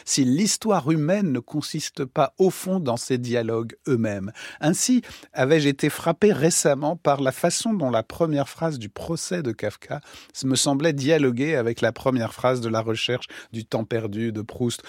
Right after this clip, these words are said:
Oui, cet homme qui se réveille emprisonné répond peut-être, directement ou indirectement, au petit garçon qui voulait se coucher.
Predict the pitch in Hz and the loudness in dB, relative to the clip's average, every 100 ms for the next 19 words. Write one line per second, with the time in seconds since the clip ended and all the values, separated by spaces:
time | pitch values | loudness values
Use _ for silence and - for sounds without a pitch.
0 | - 131 139 139 - 117 - 143 131 113 | -6 2 4 4 0 -2 2 2 2 -2
1 | - 120 127 131 135 127 127 - 170 139 | -2 0 2 4 4 4 0 0 0 4
2 | 131 123 135 - - - 147 - 175 160 | 4 4 0 -2 -6 2 2 4 0 2
3 | 143 - 123 131 - - 127 151 151 147 | 0 2 2 0 -12 -10 0 4 4 2
4 | - 135 135 135 135 135 131 127 139 135 | 4 4 4 2 0 -2 0 0 0 0
5 | - 127 117 120 - - 113 131 117 127 | 0 2 2 -2 -8 -8 -2 0 2 2
6 | 123 - 127 120 123 113 117 113 117 - | 2 2 -2 -2 -2 -2 0 0 0 -2
7 | 113 - 123 - 117 113 | -4 -4 -6 -2 -2 -2